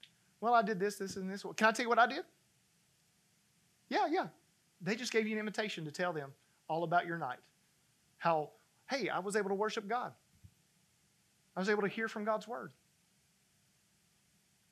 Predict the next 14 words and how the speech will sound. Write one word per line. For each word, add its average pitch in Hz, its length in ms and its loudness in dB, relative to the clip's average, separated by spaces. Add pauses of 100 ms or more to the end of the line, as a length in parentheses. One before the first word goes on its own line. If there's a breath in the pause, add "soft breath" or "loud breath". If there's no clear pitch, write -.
(300)
"But 185 140 -6
Ben, 214 200 -4
what 226 100 -10
if 220 100 -14
they 190 240 -8 (100)
reject 151 480 -12
me?" 131 200 -14 (1160)
"What? 269 240 -8 (140)
So - 180 -10
what?" - 480 -10 (1600)
See, 233 140 0
maybe 247 260 4
we 233 200 2
don't 226 260 4